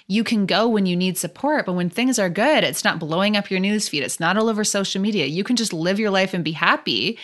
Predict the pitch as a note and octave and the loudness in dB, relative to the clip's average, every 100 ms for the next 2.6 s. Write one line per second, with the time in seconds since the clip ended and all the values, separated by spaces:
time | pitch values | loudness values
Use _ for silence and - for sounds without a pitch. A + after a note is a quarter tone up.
0 | - - - G#3+ G#3+ G3 F3+ F#3 F#3+ G#3+ | -16 -10 -4 0 2 2 2 4 4 4
1 | G3 D3 F#3+ F3+ E3 F#3+ F#3+ - F3+ D#3 | 2 0 -2 -2 -2 -2 0 -2 -4 0
2 | D#3 G3 D#3 F#2 C3 B3 | 2 4 2 0 -4 -6